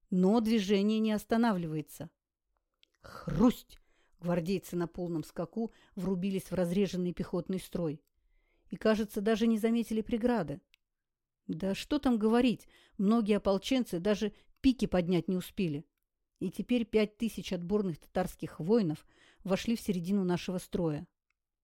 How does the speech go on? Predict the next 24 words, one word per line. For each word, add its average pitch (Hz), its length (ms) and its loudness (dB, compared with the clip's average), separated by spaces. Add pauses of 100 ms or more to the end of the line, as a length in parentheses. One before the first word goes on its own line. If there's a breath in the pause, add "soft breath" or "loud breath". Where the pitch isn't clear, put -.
(600)
Теперь 226 380 0
все - 220 -2
решает 214 580 -2
рукопашная. 165 800 -6 (1700 loud breath)
«Эх, 277 540 4
помирать 269 520 4
так 233 200 2
с - 140 -6
музыкой! 220 800 4
За 240 180 0
мной!» — 311 760 4
кричу 196 340 -6
я, 175 300 -2 (260 soft breath)
шинкелями 190 640 -2
отправляя 175 500 -2
коня 185 300 -2
с - 100 -10
места 170 260 -4
в 160 60 -6
галоп. 165 400 -2 (800)
Кавалеристы 190 640 -2
устремляются 190 580 -2
за 190 160 -2
мной. 160 400 0